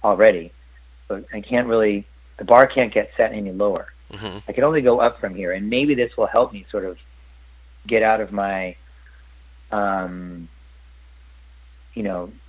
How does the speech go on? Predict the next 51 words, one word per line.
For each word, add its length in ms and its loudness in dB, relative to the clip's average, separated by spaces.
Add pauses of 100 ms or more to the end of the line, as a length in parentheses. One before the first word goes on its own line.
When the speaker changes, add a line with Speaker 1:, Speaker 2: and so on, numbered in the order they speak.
(220)
Speaker 1:
uh, 220 -14 (260)
get 140 2
out 80 6
of 60 -2
my 100 -4
head, 380 6
so 80 -4
to 180 -10
speak. 320 -14
And 240 -6
so 400 4
it 60 -4
was 180 -4
just 180 -8
a 60 4
way 400 4
of, 360 2 (1200)
uh, 40 0
uh, 520 -2
sort 140 4
of 80 -4
a, 180 -4 (200)
a 40 -12
challenge 480 2
to 100 -8
myself 520 -4
of, 180 -6
"All 60 0
right, 80 2
I'll, 240 -2
I'll 80 -6
do 140 -6
the 60 -4
training 500 0
and, 140 -12 (960)
um, 460 -4 (720)
see 80 0
where 140 4
it 100 0
goes." 200 0
I 40 4
had 140 2
no 140 2
expectations, 840 -6
and 220 -10 (420)
one 160 -2
thing 180 -2
led 180 -2
to 100 -6
another, 440 -2
and, 240 -8